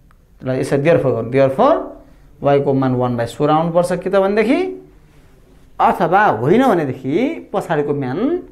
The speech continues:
पछाडि भएको भ्यालु के आउनुपर्छ? शून्य आउनुपर्छ। मतलब यो y मा y is equal to के आउनुपर्छ त? सोह्र आउनुपर्छ है।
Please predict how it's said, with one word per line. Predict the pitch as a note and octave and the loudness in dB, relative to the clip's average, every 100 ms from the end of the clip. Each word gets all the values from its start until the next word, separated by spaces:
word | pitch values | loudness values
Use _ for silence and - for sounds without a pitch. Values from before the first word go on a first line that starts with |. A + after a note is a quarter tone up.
| - - - - - - - | -20 -20 -20 -20 -20 -16 -8
पछाडि | D3 D3+ D3 | -4 0 0
भएको | A#2+ B2+ | 0 -2
भ्यालु | B2 G#2+ D3+ A#3+ G3+ | -4 0 2 0 0
के | |
आउनुपर्छ? | D3 C3 A#2 A#2+ | -2 -2 -4 -4
शून्य | G#3+ C4 D#4+ | -4 -2 2
आउनुपर्छ। | C4 E3 A#2+ - G#2+ F2 - - - - - - D3+ | 2 2 0 -4 -8 -12 -16 -20 -20 -20 -20 -12 -4
मतलब | C#3+ C#3 B2+ G#3+ F#4 F#4+ - - - - - D3+ | -2 0 2 2 2 -2 -10 -20 -20 -20 -8 -2
यो | D3+ | 2
y | E3+ G3 | 2 2
मा | G#3 F#3+ | 2 0
y | E3 F#3 G3+ | 2 2 2
is | F#3 | 0
equal | F3 F3 D#3+ | 0 -2 -2
to | |
के | D3+ | -4
आउनुपर्छ | D#3 C#3+ C3 B2 | -4 -2 -4 -6
त? | - F#3 | -6 -6
सोह्र | G3 C#3+ C3 | -4 -2 -2
आउनुपर्छ | A#2 A2 A2 G#2 - D#3 G#2+ - - - - - - - - | -2 -6 -8 -6 -2 -2 -2 -10 -20 -20 -20 -20 -20 -20 -6
है। | - | 2